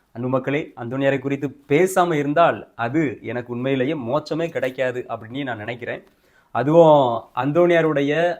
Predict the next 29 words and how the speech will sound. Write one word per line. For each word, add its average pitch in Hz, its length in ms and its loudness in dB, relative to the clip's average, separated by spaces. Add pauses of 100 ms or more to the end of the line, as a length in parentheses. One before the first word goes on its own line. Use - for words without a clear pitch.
(260)
பதுவை 139 560 2
பார்த்துவிட்டு 139 1000 -2 (360)
அவர் 113 280 -2
வாழ்ந்த 165 640 4
இத்தாலி 180 560 2
நாட்டுல 160 500 -2
இருந்துகிட்டு 156 760 -2
நம்ம 123 320 -8
பேசல 185 320 -2
அப்படின்னா 131 580 -2
உண்மையிலேயே 139 840 -4
எனக்கு 117 320 -8
ஐயோ 113 320 -8
கேடு 123 460 -6
அப்படின்னு 110 240 -14
தான் 120 120 -10
நினைக்கிறேன். 110 440 -8 (420)
ஏற்கனவே 247 560 8
புனித 185 280 0
அந்தோணியாரை 170 460 2
குறித்து 156 500 -4
நம்ம 139 180 -2
ஒரு 135 140 0
சில 139 180 -4
காணொளிகளை 143 600 -4
வெளியிட்டிருக்கோம். 135 600 -4
குறிப்பா 147 320 -4
புனித 123 300 -6
அந்தோணியாருடைய 135 540 -6